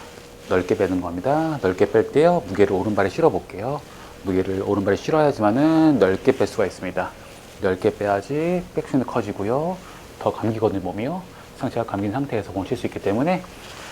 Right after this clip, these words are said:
넓게 빼볼게요. 그리고 옆에서 옆구리에서 그냥 하늘로 올리겠습니다. 올릴 때요, 충분히 백스윙을 더 코일을 해주시고요. 더 감아주신 상태에서요, 백을 해줄게요. 여기서 바로 그냥 한테 보시고요. 무게를 실으면서, 왼발에 실으면서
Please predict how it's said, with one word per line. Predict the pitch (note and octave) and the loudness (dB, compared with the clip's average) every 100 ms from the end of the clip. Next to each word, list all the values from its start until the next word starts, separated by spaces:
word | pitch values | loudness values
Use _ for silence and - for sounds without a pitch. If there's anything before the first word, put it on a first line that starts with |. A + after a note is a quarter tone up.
| - | -4
넓게 | F#2 F2+ B2 | -2 0 0
빼볼게요. | F#2 E2+ - B2 E3 E3+ | 0 -4 -2 0 2 2
그리고 | G2+ F#2+ F#2+ | -2 0 2
옆에서 | F2+ F#2+ D3+ F3 F#3 - - - | 0 0 4 4 4 -4 -16 -2
옆구리에서 | G#2+ - A2+ G#2 | 0 4 4 4
그냥 | G2 G2+ | 2 4
하늘로 | D3 A#2+ | 6 6
올리겠습니다. | F2 F2+ - F2+ F#2+ C#3+ F3+ F#3 - - - | 4 0 -2 -4 -2 0 0 -4 -10 -18 -6
올릴 | A2+ G#2 G#2 | -2 -2 0
때요, | C3 D3 D3+ | 2 2 2
충분히 | - E3 D3+ B2+ D3 - | -6 -2 0 0 0 -2
백스윙을 | E3 - C3+ A#2 | -4 -2 -2 0
더 | G2 | -2
코일을 | - E3 D#3+ C#3 | 0 0 2 2
해주시고요. | B2 A2+ C3+ D#3+ F#3 F3+ | 0 -4 -2 0 0 -2
더 | |
감아주신 | - A2+ A2+ G#2 G#2 | -4 -2 -2 -2 -6
상태에서요, | A#2 A2+ G#2 F#2+ F#2+ G#2 C#3 E3+ F3 - - - | -4 -4 -2 -2 0 0 2 2 0 -6 -16 0
백을 | B2 A2+ | 2 2
해줄게요. | G#2+ - G2 B2 D#3+ | -2 -4 -2 0 2
여기서 | A#2+ A#2+ A2+ | 4 4 6
바로 | G#2 G#2 | 4 4
그냥 | G2+ G2+ | -2 -2
한테 | D3 G#2+ | 0 2
보시고요. | A#2+ - C3+ D3+ F#3 G#3 G#3+ - - - - G#2+ | 2 2 2 4 4 4 0 -10 -18 -18 -10 -2
무게를 | G#2+ G#2+ | 2 2
실으면서, | - D3+ A#2 G2+ A2 C3 F3 | 2 2 2 2 2 2 4
왼발에 | C#3 G2+ G#2+ | 4 4 4
실으면서 | G2+ B2 A#2 A2 A2+ F3+ | 4 2 2 0 0 -2